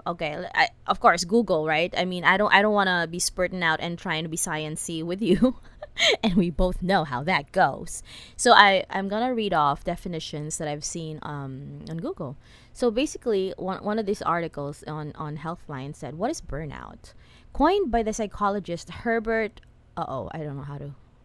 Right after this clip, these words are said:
pronounce his name, Freudenberger, I think. I, I, that's my best. Yes.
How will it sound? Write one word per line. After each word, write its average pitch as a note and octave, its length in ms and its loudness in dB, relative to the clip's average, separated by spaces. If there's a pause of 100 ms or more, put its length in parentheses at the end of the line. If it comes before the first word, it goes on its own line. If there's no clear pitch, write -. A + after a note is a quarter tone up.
(500)
pronounce D3 300 -8
his D3 120 -16
name, C#3+ 160 -12 (560)
Freudenberger, G#3 1800 2 (260)
I F3 60 -10
think. D3+ 300 -10
I, - 280 2
I, - 40 -2
that's E3+ 220 -4
my D#3+ 160 -6
best. - 400 -12 (800)
Yes. - 440 -10